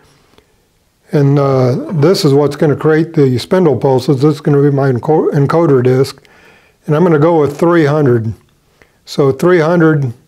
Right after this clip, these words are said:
or, uh, encoder, six hundred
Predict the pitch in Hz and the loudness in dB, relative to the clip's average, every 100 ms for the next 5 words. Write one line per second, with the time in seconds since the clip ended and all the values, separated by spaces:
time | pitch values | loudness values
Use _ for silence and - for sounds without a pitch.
0 | _ - _ _ _ 151 139 135 185 - | _ -20 _ _ _ 0 2 2 -2 -4
1 | 160 147 127 120 - _ _ _ _ _ | -2 0 0 -2 -8 _ _ _ _ _
2 | _ _ _ _ 139 175 175 175 240 - | _ _ _ _ -2 0 0 0 -2 -4
3 | 185 180 180 180 165 147 | -4 -2 0 0 0 -2